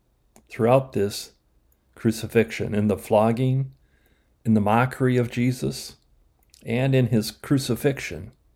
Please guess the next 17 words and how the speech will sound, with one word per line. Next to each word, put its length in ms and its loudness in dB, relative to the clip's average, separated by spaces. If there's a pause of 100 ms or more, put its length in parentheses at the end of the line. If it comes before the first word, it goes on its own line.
(1300)
God's 360 0
glory 440 4
is 200 -8
revealed 560 -2
in 200 -8
all 260 -2
of 80 -8
this. 420 -14 (1160)
This 280 2
is 160 -4
the 140 2
love 580 4 (540)
that 240 -2
shapes 680 -2 (380)
the 120 -4
early 320 2
Christian 680 -4